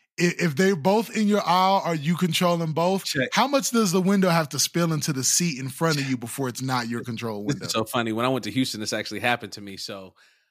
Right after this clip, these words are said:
Speaker 2: I had I had what I consider to be two windows, but thinking back on it now, it's probably one and a half.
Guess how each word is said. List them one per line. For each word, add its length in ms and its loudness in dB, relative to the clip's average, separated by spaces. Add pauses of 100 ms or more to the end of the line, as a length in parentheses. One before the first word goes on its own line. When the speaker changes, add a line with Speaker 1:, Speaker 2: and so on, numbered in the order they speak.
(380)
Speaker 2:
I 140 0
had 440 0 (200)
I 120 0
had 300 -2
what 120 -6
I 100 2
consider 360 -4
to 60 -4
be 140 -4
two 180 -8
windows, 460 -6
but 160 -12
thinking 220 0
back 180 2
on 140 0
it 60 2
now, 260 4
it's 80 -4
probably 340 0
one 220 -6
and 100 -6
a 40 -2
half. 460 -4